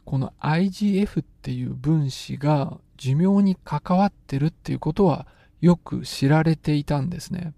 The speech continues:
線虫でもそうだし、症状場合でもそうだし、マウスでもそうなんです。だから死体を見る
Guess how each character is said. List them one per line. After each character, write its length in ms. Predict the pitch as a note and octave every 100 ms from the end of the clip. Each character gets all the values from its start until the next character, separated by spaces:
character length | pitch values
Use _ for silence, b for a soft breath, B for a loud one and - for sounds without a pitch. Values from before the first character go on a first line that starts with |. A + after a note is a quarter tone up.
| _ _ _ _ _ _ _ _ b b b b b
線 300 | - F3+ E3+
虫 200 | - E3
で 80 | D#3+
も 100 | C3+
そ 340 | - D#3 C#3+
う 20 |
だ 160 | C3+ C3
し、 280 | - G#3+ F3+
症 240 | - D3+
状 160 | D3 D3+
場 120 | D3
合 80 | D3
で 80 |
も 100 | D3
そ 240 | C3+ - C#3+
う 40 |
だ 120 | C#3+
し、 320 | B2+ - F3+ C#3+
マ 220 | D3 F#3
ウ 100 | D3
ス 260 | - -
で 140 | C#3 D3
も 300 | C3 B2+ B2+
そ 300 | - - D#3
う 20 |
な 140 | C3 C3
ん 80 |
で 80 | C3
す。 240 | B2+ - - _ _ _ _ _ _ _ _ _ _ _ _ _ _ _ _ B B B B
だ 120 | E3+
か 100 | C#3+
ら 100 | B2+
死 160 | A#2+ -
体 320 | F#3 F#3+ F#3
を 120 | F#3+
見 180 | E3 G3
る 160 | G3+